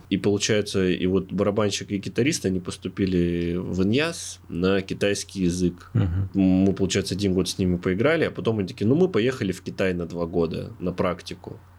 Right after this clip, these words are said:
Speaker 2: Мгм.
Speaker 1: И я такой думаю, «Блин, всё, моя музыкальная карьера окончена.
Speaker 2: <laughs>
Speaker 1: Типа,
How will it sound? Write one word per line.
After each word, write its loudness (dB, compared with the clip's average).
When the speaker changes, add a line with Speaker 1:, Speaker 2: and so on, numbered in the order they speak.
Speaker 2:
Мгм. 0
Speaker 1:
И 0
я 2
такой -4
думаю, 0
«Блин, 2
всё, 0
моя 0
музыкальная -2
карьера 0
окончена. 0
Speaker 2:
<laughs> -4
Speaker 1:
Типа, -8